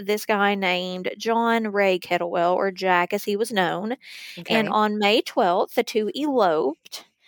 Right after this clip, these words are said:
Speaker 1: After, I don't know if they were together, together for three years or if they just knew each other for
Speaker 2: Mm.
Speaker 1: three years.
Speaker 2: Okay.
Speaker 1: But they've known each other for three years and they elope.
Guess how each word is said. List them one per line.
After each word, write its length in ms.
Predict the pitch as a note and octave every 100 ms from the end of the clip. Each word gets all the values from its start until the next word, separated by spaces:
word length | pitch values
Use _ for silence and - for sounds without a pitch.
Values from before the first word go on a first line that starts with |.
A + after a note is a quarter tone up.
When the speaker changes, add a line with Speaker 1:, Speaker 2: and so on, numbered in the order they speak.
| - - - - _ _ -
Speaker 1:
After, 640 | A3 A#3 - A#3+ A3+ A3 G#3 _ _ _ -
I 180 | B3+ G4+
don't 140 | F#4+
know 180 | E4 D#4
if 80 | D#4
they 160 | A#3+ A3
were 180 | G3+ G3
together, 1040 | - - G3 C#4+ D4+ D4+ D4+ D4+ D4 D4 _
together 500 | - D4 D4 D4 C#4+
for 180 | C#4 C#4+
three 280 | C4+ C4+ C#4
years 340 | C4+ C4 B3+ A#3
or 60 |
if 100 | G#3+
they 100 | G#3+
just 240 | F#3+ F#3+ G#3+
knew 380 | G3 G3+ G3
each 240 | - F#3 F#3
other 640 | F3+ F3 F#3 - A3+ A3 - -
for 80 | G3+ G3+ F3+ -
Speaker 2:
Mm. 100 | D#3+
Speaker 1:
three 200 | F#3+ F3+
years. 500 | F3 - - - - _ -
Speaker 2:
Okay. 240 | F3 F3+
Speaker 1:
But 240 | D4 C#4 - _ _ _ _ _
they've 420 | F#3+ A3+ B3 C#4 C#4+ - -
known 300 | A3+ B3 A#3+
each 160 | A#3 A3+
other 180 | A3
for 140 | A3 A#3
three 220 | G#3 F#3+
years 240 | - G3+ A3+
and 120 | G3+
they 120 | G3+
elope. 560 | C#4+ C4 G3 F#3+ G3